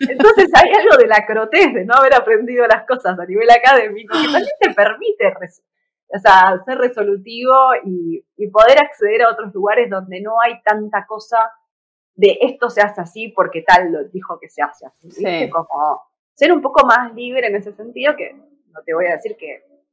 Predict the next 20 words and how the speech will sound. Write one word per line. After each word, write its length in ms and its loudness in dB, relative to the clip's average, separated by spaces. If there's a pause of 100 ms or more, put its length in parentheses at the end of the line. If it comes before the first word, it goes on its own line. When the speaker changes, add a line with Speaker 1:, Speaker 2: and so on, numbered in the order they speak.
(160)
Speaker 1:
hay 140 -4
veces 260 -6
donde 640 -16 (460)
digo, 200 2 (100)
"Che, 320 -2
estaría 380 -2
bueno 260 0
haber 160 -2
estudiado 560 -4
algo 400 -2 (120)
relativo 520 -12
a 80 -6
esto 280 -16
porque 280 -20
tal 140 -6
vez 120 -14
me 100 -14
facilitaría 640 -12
las 220 -4
cosas". 480 -6